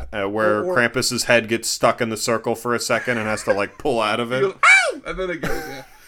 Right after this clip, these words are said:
Speaker 2: <laughs> Do you picture, like, the ba-da-da-da-da-da, but it's done with jingle bells instead? So it's like, "Jing, jing, jing,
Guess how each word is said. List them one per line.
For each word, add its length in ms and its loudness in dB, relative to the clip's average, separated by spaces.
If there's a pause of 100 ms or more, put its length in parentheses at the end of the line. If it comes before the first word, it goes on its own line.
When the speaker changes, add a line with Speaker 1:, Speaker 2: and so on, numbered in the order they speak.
(160)
Speaker 2:
<laughs> 0 - (1400)
Do 100 -8
you 100 -4
picture, 260 -4
like, 220 0
the 100 2
ba-da-da-da-da-da, 1300 0
but 180 -2
it's 120 -2
done 160 2
with 140 -2
jingle 280 -4
bells 260 -2
instead? 460 -4
So 80 -16
it's 60 -12
like, 140 -6
"Jing, 180 -4
jing, 220 -4
jing, 240 -4